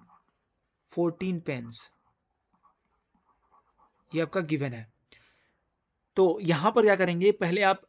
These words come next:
सीपी of वन पेन मान लेंगे। मान लीजिए कि वन पेन का जो सीपी है वो वन रुपीज है। तो let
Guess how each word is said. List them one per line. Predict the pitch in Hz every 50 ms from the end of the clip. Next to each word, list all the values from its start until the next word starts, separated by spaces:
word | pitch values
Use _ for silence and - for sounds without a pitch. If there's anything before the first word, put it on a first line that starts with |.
| _ _ _ _ _ _ _ _ _ _ _ _ _ _ -
सीपी | - - - 190 190 185 - 233 220
of | 220 214 208 214 - - -
वन | 160 147 151 185 226 240 214
पेन | 185 - 170 139 113 113 113 - _ _ _ _ _ _ _ -
मान | 156 151 160 165 156
लेंगे। | 139 127 117 113 104 104 - _ _ _ _ _ _ -
मान | 160 165 175
लीजिए | 180 175 185 208
कि | 185 214
वन | 190 151 139 165 196 208
पेन | 185 - 208 196
का | 202
जो | 233 196
सीपी | 185 - - - 175 160 - 233 233 208
है | 156 143 117 104 - _ _ _ _ _ _ _ _ -
वो | 147 147 170 196 226 233 - _ _ -
वन | 147 147 175 175 170 156
रुपीज | 151 139 - 127 120 113 -
है। | - 113 - _ _ _ _ _ _ _ _ _ _ _ _ _ _ _ _ _ _ _ _ _ _ _ _
तो | - 151 143 135 127 127
let | 139 151 147 156 180 180 - -